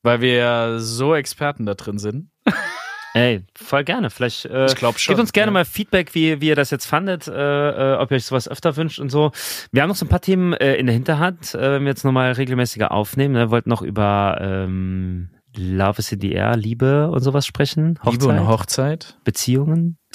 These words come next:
Speaker 1: Ja.
Speaker 2: Ja, da gibt's ja auch einiges von
Speaker 1: Das
Speaker 2: Kirche.
Speaker 1: Sakrament der
Speaker 2: <laughs>
Speaker 1: Ehe.
Speaker 2: Mm.
Speaker 1: Mhm.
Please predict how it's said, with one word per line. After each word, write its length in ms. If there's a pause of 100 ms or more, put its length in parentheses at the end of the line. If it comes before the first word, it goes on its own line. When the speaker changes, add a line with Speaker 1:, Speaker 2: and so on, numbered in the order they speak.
(340)
Speaker 1:
Ja. 240 (720)
Speaker 2:
Ja, 360 (320)
da 120
gibt's 180
ja 80
auch 100
einiges 320
von 160
Speaker 1:
Das 120
Speaker 2:
Kirche. 100 (280)
Speaker 1:
Sakrament 460
der 220
Speaker 2:
<laughs> 0
Speaker 1:
Ehe. 420 (1200)
Speaker 2:
Mm. 760
Speaker 1:
Mhm. 560